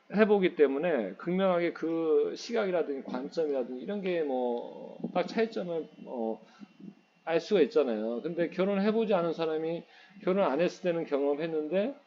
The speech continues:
결혼을 했을 때는 경험치가 없는데도 단지 자신의 예상, 주변에서 봐온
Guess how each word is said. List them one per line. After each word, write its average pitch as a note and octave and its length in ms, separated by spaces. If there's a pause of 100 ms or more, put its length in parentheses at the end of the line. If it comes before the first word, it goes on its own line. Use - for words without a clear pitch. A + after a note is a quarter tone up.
(300)
결혼을 G3 280
했을 A3 200
때는 G#3+ 200
경험치가 D#3+ 680
없는데도 D3 720 (460)
단지 F#3+ 440
자신의 D3+ 540
예상, D#3 360
주변에서 D#3+ 1080
봐온 B2+ 560